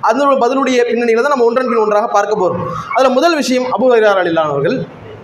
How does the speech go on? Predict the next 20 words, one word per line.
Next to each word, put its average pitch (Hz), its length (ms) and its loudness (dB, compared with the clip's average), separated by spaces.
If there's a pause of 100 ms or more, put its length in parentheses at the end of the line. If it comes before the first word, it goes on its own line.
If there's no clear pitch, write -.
(220)
அல்லாஹ்வுடைய 262 420 4
தூதர் 214 220 -2
நபிகள் 254 160 0
நாயகம் 233 300 0
ஸல்லல்லாஹு 208 40 0
அலைஹி 202 120 0
வஸல்லம் 254 120 -2
ரொம்ப 269 340 2 (240)
எங்க 277 240 2
போனாலும் 294 320 2
ரசூலுல்லாவோட 262 360 2
இருப்பாங்க, 208 460 0
ரசூலுல்லாவுடைய 254 520 0
பள்ளியிலே 254 320 0
தான் 269 180 4
இருப்பாங்க. 180 280 0 (440)
அந்த 233 400 2 (220)
அஸ்ஹாபு 277 480 0
சுஃபான்னு 262 440 -2
சொல்லுவாங்க. 175 380 0